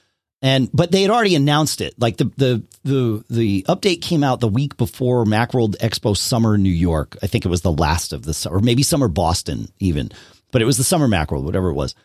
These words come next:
Yeah, it was definitely Boston and, uh, and the last of them.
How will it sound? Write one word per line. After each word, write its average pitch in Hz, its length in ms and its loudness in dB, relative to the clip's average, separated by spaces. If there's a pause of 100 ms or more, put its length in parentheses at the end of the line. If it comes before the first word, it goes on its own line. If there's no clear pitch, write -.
(280)
Yeah, 165 160 2
it 85 40 -2
was 107 120 0
definitely 139 320 0
Boston 85 360 -4 (440)
and, 104 340 2
uh, 76 240 0 (560)
and 92 240 -2
the 87 60 2
last 95 320 0
of 60 80 -14
them. 67 160 -8